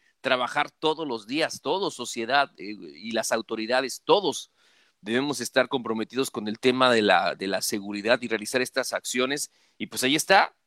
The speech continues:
este módulo para que los visitantes y también los, eh, paisanos,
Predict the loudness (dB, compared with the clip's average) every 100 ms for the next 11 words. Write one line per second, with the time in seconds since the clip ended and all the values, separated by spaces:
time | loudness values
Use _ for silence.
0 | _ -6 -2 0 2 2 2 -2 -4 _
1 | _ _ -2 0 0 0 0 -4 _ _
2 | _ _ -8 -6 -6 -6 -6 -6 -6 -8
3 | -10 2 2 4 0 0 -4 -12 _ _
4 | _ -6 2 2 2 0 0 0 0 0
5 | -2 -6 -4 -4 -2 0 0 2 -2 -4
6 | -14